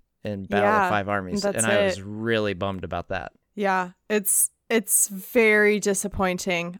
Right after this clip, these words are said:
Speaker 2: So they, they, they all go to bed, and we see Bjorn outside the house, kind of, I guess, keeping guard.
Speaker 1: Mm-hmm.
Speaker 2: And then we see the orcs watching. They're like, "Let's go attack." And then they're like, "No, we'll get them on the road," or, or whatever.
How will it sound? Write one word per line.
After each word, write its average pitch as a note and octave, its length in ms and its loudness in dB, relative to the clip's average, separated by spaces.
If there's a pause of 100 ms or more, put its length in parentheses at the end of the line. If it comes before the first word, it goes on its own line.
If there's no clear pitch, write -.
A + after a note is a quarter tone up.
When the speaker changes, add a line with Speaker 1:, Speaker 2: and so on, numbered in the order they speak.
Speaker 2:
So - 180 0
they, A3+ 280 6
they, A3 300 4
they A3+ 180 2
all B3+ 160 6
go C#4+ 120 4
to C4+ 80 6
bed, G#3+ 380 4
and G#3+ 160 2
we G3+ 140 2
see A#3 640 2 (260)
Bjorn G#3 480 4
outside G3 540 2
the G3+ 80 0
house, F#3+ 480 2
kind F#3+ 320 0
of, F3+ 340 2
I G3+ 80 2
guess, G3+ 260 2
keeping G3+ 440 0
guard. G#3 500 4
Speaker 1:
Mm-hmm. C#4 140 -2
Speaker 2:
And G#3+ 140 2
then G#3 100 2
we G#3+ 140 4
see G#3 580 0
the F#3+ 520 2 (100)
orcs G#3 560 0 (260)
watching. G3+ 420 2
They're G3 160 2
like, F#3+ 180 2
"Let's G3+ 220 2
go G#3 160 4
attack." B3+ 540 4
And A3 80 0
then G3 100 -2
they're F#3+ 160 -4
like, F3+ 200 -2
"No, B3 360 4
we'll G#3 140 4
get F#3 180 -2
them F#3 140 0
on F3+ 160 2
the E3 100 0
road," G3+ 480 4
or, E3+ 160 2
or F#3+ 120 4
whatever. F3+ 500 2